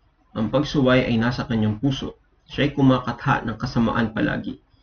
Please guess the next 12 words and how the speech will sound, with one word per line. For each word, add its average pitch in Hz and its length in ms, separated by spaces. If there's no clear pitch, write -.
Naghahasik 117 560
siya 123 240
ng 110 160
alitan. 110 560
Kaya't 131 320
ang 127 80
kanyang 123 320
kasakunaan 113 720
ay 107 160
darating 117 480
na 101 80
bigla. 107 400